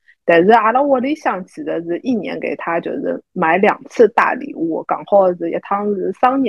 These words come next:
一趟是春节。所以现在其实是辣海主要是等伊春节的礼物来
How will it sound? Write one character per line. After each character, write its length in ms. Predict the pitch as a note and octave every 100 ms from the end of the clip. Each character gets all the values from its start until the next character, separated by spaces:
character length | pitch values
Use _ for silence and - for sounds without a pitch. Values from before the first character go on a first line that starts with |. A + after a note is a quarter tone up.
| D#3
一 40 | G3+
趟 260 | - F#3+ F#3+
是 180 | E3+ F#3
春 220 | - D#4+
节。 180 | - - _ _ _ _ _
所 120 | - F3+
以 200 | A3 F#3+
现 80 | C3+
在 260 | E3+ F#3+ F#3+
其 140 | -
实 60 | C#3+ E3 F3+ E3
是 120 | F3
辣 120 | D3
海 160 | D3 D#3+
主 140 | -
要 160 | E3 F3+
是 100 | F#3
等 360 | - F3+ G3+ G3
伊 80 |
春 300 | G3 - D#4
节 100 | D4+
的 160 | A3 E3+
礼 220 | E3+ -
物 220 | - F3 D3+
来 340 | C3 A#2+